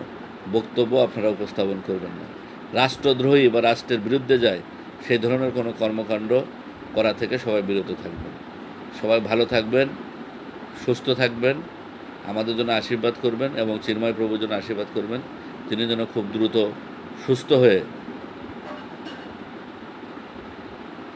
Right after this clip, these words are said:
ফিরে আসে এবং আমরা আরও খোঁজখবর নিচ্ছি এবং খুব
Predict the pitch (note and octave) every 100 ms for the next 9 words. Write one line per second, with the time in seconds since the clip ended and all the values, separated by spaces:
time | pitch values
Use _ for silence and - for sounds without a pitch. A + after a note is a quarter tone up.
0 | - - - - - - - - - A#2
1 | A#2+ A#2+ A2+ C3+ D3 - - - - -
2 | - G#2 A2+ A#2 A2 G#2 A2 A2 A2 C3+
3 | C#3+ - - - - - - - - A#2
4 | - A#2 B2 B2 B2 - C3+ - - -
5 | - - - - - G2+ G#2 F#2+ G#2+